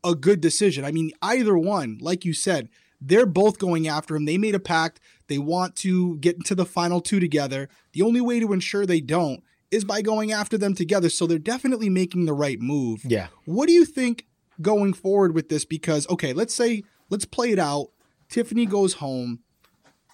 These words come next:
Speaker 1: Xavier wins the next H O H, 'cause really, he, he really has to.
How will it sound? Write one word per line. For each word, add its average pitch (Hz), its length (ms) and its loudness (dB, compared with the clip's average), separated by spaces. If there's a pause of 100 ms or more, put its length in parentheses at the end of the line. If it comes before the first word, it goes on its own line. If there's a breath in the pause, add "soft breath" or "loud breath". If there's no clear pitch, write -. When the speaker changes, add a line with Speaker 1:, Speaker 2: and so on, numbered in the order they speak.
(320)
Speaker 1:
Xavier 220 520 0
wins 185 300 2
the 165 100 0
next 156 240 -6
H 139 200 -6
O 123 120 -6
H, 117 120 -8
'cause 147 160 -4
really, 240 300 0
he, 180 220 0
he 226 160 0
really 262 260 4
has 156 300 0
to. - 220 -18